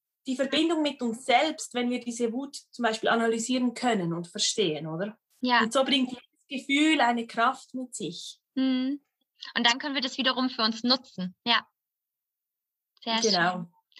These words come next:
Speaker 2: Und ich find's ja auch sehr schön, also auch, das ist ja auch etwas, was man gut, ähm, denke ich, dann auch mit Kindern so anschaulich machen kann, oder? Dass Kinder auch,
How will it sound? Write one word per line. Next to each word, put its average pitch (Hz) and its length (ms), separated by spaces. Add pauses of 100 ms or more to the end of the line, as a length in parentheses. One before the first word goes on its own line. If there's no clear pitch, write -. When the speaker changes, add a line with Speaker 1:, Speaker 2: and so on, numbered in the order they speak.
(280)
Speaker 2:
Und 233 200
ich - 160
find's 311 220
ja - 160
auch - 100
sehr 262 120
schön, 302 360
also 247 200
auch, - 200 (260)
das 233 120
ist 277 200
ja 262 160
auch 254 60
etwas, 247 320
was 247 140
man 247 180
gut, 269 300
ähm, 233 300
denke 247 220
ich, 240 100
dann 226 160
auch 226 180
mit 226 200
Kindern 311 540
so 208 80
anschaulich 226 640
machen 196 280
kann, 196 220
oder? 240 220
Dass 226 220
Kinder 262 460
auch, 277 200